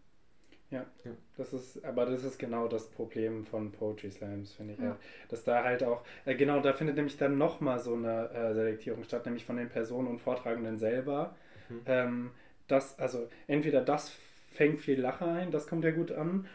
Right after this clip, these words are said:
Speaker 1: oder das ist jetzt krass politisch und, äh, da verarbeite ich irgendwie noch meinen eigenen Schrecken, Rassismus, Sexismus, den ich erfahren habe, was ja alles vollkommen valide ist.
Speaker 2: Mhm.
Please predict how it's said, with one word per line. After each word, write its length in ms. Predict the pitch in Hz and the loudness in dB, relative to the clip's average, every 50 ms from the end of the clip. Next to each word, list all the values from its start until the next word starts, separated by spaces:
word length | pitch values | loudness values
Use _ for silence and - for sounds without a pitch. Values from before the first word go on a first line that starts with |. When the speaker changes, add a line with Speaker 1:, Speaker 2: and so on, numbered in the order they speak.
| - - - | -18 0 4
Speaker 1:
oder 200 | 147 147 147 143 | 4 6 6 6
das 200 | 143 143 139 - | 4 4 2 0
ist 120 | 139 - | 2 2
jetzt 260 | 147 135 135 - - - | 4 2 2 0 -4 -8
krass 320 | - - 143 151 151 - | -4 -2 -2 -2 -2 -4
politisch 680 | - - - 135 139 160 160 - 165 160 156 156 - - - | -8 -8 -6 -2 -2 -2 0 2 2 2 2 0 -4 -4 0
und, 580 | 151 143 143 139 139 139 139 - - - - | 2 2 2 2 2 0 -2 -4 -8 -10 -6
äh, 460 | 151 143 139 135 131 131 131 131 135 135 - - - - - - - - - | -2 0 2 4 4 4 4 4 2 0 -4 -10 -20 -20 -20 -20 -20 -14 -10
da 360 | 160 156 151 147 - 135 127 | -8 -8 -6 -2 0 0 0
verarbeite 440 | - - 123 120 123 127 127 - 139 | 0 0 0 0 2 2 2 2 0
ich 140 | 123 - 147 | -2 -2 -4
irgendwie 240 | 135 127 123 120 120 | -4 -4 -2 -2 -4
noch 200 | 120 117 113 - | -4 -4 -4 -4
meinen 160 | 127 117 117 117 | -4 -4 -4 -2
eigenen 520 | 113 113 120 120 117 117 113 113 113 110 | -2 -2 -2 -2 -2 -2 -2 -4 -4 -6
Schrecken, 540 | 107 - - 135 131 - 127 123 120 120 117 | -4 -2 -2 -2 0 -2 -4 -4 -4 -4 -4
Rassismus, 460 | 123 117 110 - 117 - - 117 - | -4 -6 -4 -6 -8 -8 -10 -8 -8
Sexismus, 460 | - 113 - - 120 - 127 110 - | -8 -8 -6 -8 -8 -8 -8 -10 -8
den 140 | - 120 117 | -8 -8 -8
ich 80 | 110 - | -8 -8
erfahren 260 | 117 - - 123 127 | -8 -6 -6 -6 -4
habe, 120 | 139 135 - - - - - | -6 -6 -8 -12 -16 -8 -4
was 200 | - 135 - - | -4 -4 0 0
ja 140 | 160 147 - | 0 0 2
alles 260 | - 185 180 170 175 | 2 2 2 2 4
vollkommen 360 | - 165 160 156 - 147 135 | 4 4 4 4 2 0 0
valide 360 | 127 117 127 135 190 196 165 131 | 0 0 2 2 2 4 6 6
ist. 340 | 123 143 202 269 - - 113 | 6 6 6 4 0 -4 -8
Speaker 2:
Mhm. 120 | 113 117 | -8 -8